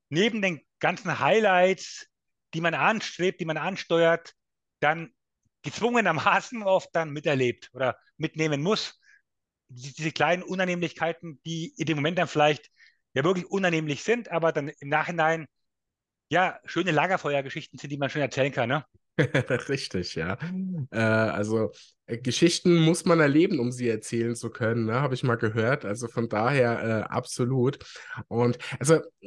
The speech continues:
Speaker 2: der Eindruck, der sich ja schon aufdrängt, man, also ich, natürlich habe ich auch schon mal die ein oder andere Dokumentation gesehen oder auch mal gelesen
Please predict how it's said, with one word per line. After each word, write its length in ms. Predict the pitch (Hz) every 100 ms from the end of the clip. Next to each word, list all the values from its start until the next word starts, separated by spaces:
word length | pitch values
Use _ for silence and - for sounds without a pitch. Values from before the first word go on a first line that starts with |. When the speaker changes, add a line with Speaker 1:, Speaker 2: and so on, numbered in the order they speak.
| - _ _ -
Speaker 2:
der 260 | 156 139
Eindruck, 480 | 127 190 196 196 190
der 160 | 151 156
sich 180 | 160 156
ja 120 | 139
schon 240 | - 151
aufdrängt, 520 | 123 151 - 160 156 139
man, 380 | 123 117 85 67
also 320 | 78 85 78
ich, 260 | - - 78 101 98 - _
natürlich 380 | - 127 131 143
habe 160 | 120
ich 80 | 117
auch 140 | 127
schon 160 | - 143
mal 100 | 127
die 160 | 127 -
ein 300 | 117 135 135
oder 260 | 131 107
andere 540 | 92 139 139 135 131 120 - - 120
Dokumentation 1300 | 127 - 151 - 143 139 143 147 135 - 127 143 156 147
gesehen 540 | 135 131 131 131 131
oder 180 | 127 117
auch 220 | 107 123
mal 180 | 120 117
gelesen 720 | 117 110 127 139 135 135